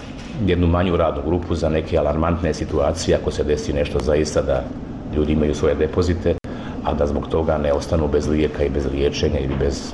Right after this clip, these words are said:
nekih elementarnih životnih uslova, ali ponavljam, moratorijum je u najkraćem mogućem vremenu. Kad smo razmišljali koliko dugo, kazali smo da su, imamo najbolje ljude koji su tamo pošli na teren i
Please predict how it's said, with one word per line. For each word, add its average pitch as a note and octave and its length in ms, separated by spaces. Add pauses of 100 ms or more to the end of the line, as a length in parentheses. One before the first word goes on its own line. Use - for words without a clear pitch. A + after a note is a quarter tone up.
nekih - 440
elementarnih E2 640
životnih C#2+ 460
uslova, F#2+ 440 (280)
ali E2+ 160
ponavljam, D2 540 (560)
moratorijum A2 720
je G#2+ 300 (100)
u E2 120
najkraćem G#2+ 920 (140)
mogućem D#2 600
vremenu. A#1+ 320 (300)
Kad - 140
smo E2+ 140
razmišljali D#2+ 540
koliko D#2+ 300
dugo, F2+ 260
kazali E2+ 480
smo G2 300 (340)
da E2+ 100
su, - 160
imamo E2+ 260
najbolje G#2+ 440
ljude G2+ 260
koji G2 200
su G2 140
tamo F#2 200
pošli F2+ 320
na E2+ 60
teren F2+ 300 (420)
i E2 180